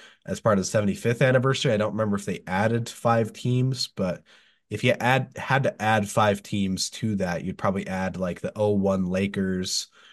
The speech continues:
um, maybe, like, the, the oh five or oh seven Spurs, um, the oh eight Celtics, the twenty fifteen or twenty sixteen Warriors, maybe twenty seventeen Warriors for that matter,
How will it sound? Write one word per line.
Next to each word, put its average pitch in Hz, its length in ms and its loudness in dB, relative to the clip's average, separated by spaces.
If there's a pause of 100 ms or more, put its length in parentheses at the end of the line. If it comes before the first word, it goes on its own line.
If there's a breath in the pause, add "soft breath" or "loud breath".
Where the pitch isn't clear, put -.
(360 soft breath)
um, 87 640 -2 (1080)
maybe, 101 520 4
like, 90 220 0
the, 92 340 -4 (240)
the 101 180 -6
oh 110 140 0
five 98 460 0
or 78 100 -6
oh 95 100 -2
seven 85 480 -2
Spurs, 113 920 2 (580 soft breath)
um, 90 520 -4 (120)
the 101 220 2
oh 98 100 6
eight 92 160 0
Celtics, - 920 0 (1200)
the 92 240 0
twenty 98 540 0
fifteen 110 460 -4
or 95 60 0
twenty 101 240 0
sixteen 92 640 -6
Warriors, 101 560 4
maybe 101 180 0
twenty 87 220 -6
seventeen 87 460 -6
Warriors 82 380 -4
for - 100 -6
that 82 160 -4
matter, 82 320 -6